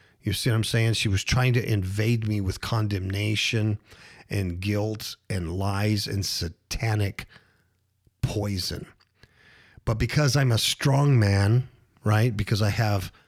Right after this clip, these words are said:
the Holy Spirit and I'm a strong man, I was able to punch her in the face and knock her off the porch. Easily. Easily. She couldn't enter. She couldn't even get close.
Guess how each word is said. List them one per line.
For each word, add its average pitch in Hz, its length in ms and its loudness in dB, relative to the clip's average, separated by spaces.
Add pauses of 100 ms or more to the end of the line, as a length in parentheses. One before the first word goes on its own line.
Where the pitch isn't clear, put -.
(440)
the 104 120 -2
Holy 120 300 2
Spirit 107 680 0 (1500)
and 120 120 2
I'm 110 120 0
a 92 60 -2
strong 143 520 0
man, 90 400 0 (720)
I 117 100 2
was 120 200 2
able 110 220 2
to - 160 -2
punch - 360 2
her 107 120 2
in 92 80 0
the 87 80 0
face - 840 -2 (1120)
and 113 140 2
knock 95 260 -2
her 98 140 0
off - 160 -2
the - 80 -8
porch. - 680 -4 (1160)
Easily. 110 500 2 (1000)
Easily. 120 540 0 (760)
She - 160 -6
couldn't 104 280 -4
enter. 110 280 0
She - 140 -4
couldn't 110 200 -2
even 104 160 0
get 98 160 -4
close. - 640 -4